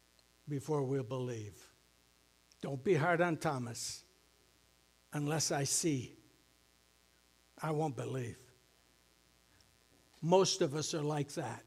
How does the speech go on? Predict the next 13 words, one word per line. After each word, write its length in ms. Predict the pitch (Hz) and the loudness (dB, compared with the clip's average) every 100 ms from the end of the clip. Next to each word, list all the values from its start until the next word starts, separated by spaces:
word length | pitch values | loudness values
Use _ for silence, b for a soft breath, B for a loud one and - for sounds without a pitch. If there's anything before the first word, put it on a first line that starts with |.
| - _ _ _ _ _ _ _ _ - | -20 _ _ _ _ _ _ _ _ -2
You've 220 | 196 170 | 0 8
got 220 | 214 220 | 8 8
to 100 | 233 | 6
see 260 | 185 254 226 | 4 6 6
something. 560 | - 247 240 240 196 185 | 6 8 6 6 4 6
You've 180 | 190 | 4
got 240 | 147 233 233 | 10 10 8
to 80 | 214 | 2
be 160 | 220 | 2
certain 680 | 208 - 240 262 254 226 180 B B | 2 0 6 6 6 2 2 B B
at 180 | - 202 | 6 6
a, 100 | 208 - - | 4 0 4
a, 220 | 202 | 4